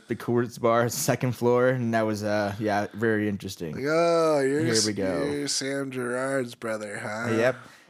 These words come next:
Speaker 1: And I was wearing the La Tournante t-shirt, and I'm like, "Hey, look at me, I'm wearing your brother's t-shirt." Eh.
Speaker 2: Yeah, I can't believe you even fucking bought that.
Speaker 1: Hey, it was online. It was kinda cool.
Speaker 2: <laughs> Fair.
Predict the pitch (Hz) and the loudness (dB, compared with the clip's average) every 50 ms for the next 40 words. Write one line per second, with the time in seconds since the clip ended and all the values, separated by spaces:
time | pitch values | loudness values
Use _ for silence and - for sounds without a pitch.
0 | _ - - 117 120 123 113 113 117 120 123 120 113 113 113 120 117 - - 117 | _ -4 0 2 2 2 2 4 4 4 4 4 4 4 4 4 2 0 -2 0
1 | 110 110 113 107 - 123 120 - - 120 123 120 123 123 123 127 120 135 143 127 | 0 0 0 0 -2 -4 -4 0 0 0 0 0 0 -2 -2 -2 0 0 0 2
2 | 127 131 131 135 131 117 120 123 123 123 113 110 110 117 120 123 120 117 117 113 | 2 0 0 0 0 0 0 -2 -2 -2 0 0 0 0 0 0 0 0 0 0
3 | 107 110 113 117 107 - - 135 123 107 - 92 98 92 - - - 139 139 139 | 0 0 0 0 -2 -2 -4 -4 -4 -4 -4 -4 -4 -4 -6 -8 -8 -6 -6 -4
4 | 135 135 123 117 127 127 117 113 117 120 110 113 113 113 101 - - - - - | -4 -6 -6 -6 -8 -8 -6 -6 -6 -6 -6 -8 -8 -8 -10 -12 -14 -18 -14 -10
5 | 156 170 165 156 160 160 156 156 151 147 143 139 135 123 117 - - 156 147 131 | -6 -6 -4 -4 -2 -2 -4 -4 -4 -6 -6 -8 -10 -12 -8 -6 -4 -2 0 0
6 | 104 90 85 87 98 104 107 110 113 - 117 107 92 90 104 104 - - 143 214 | 0 -2 -4 -8 -12 -12 -12 -12 -10 -8 -8 -8 -8 -8 -8 -8 -8 -8 -10 -12
7 | - - - - - - - - 135 - - - _ _ _ _ _ - 165 175 | -12 -12 -14 -14 -14 -14 -14 -16 -16 -16 -18 -20 _ _ _ _ _ -12 -12 -12
8 | 165 - - 107 104 98 107 110 107 107 104 104 101 101 107 110 110 90 113 110 | -10 -4 -2 0 0 2 2 0 0 -2 -2 -2 -2 -2 -2 -2 -2 -2 -4 -4
9 | - 110 104 104 - - 110 110 117 - _ _ _ - - - - - - - | -4 -6 -6 -6 -6 -6 -6 -6 -8 -12 _ _ _ -2 0 0 0 0 -4 -6
10 | - - 98 - - 220 | -6 -6 -4 -4 -6 -8